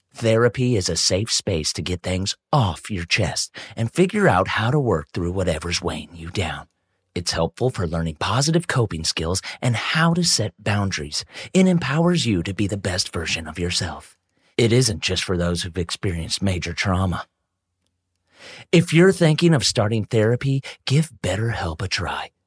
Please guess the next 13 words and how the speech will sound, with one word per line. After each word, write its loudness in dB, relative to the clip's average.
It's -6
entirely 0
online, 0
designed 2
to -8
be 0
convenient, 0
flexible, -4
and 4
suitable 0
to -8
your -4
schedule. -6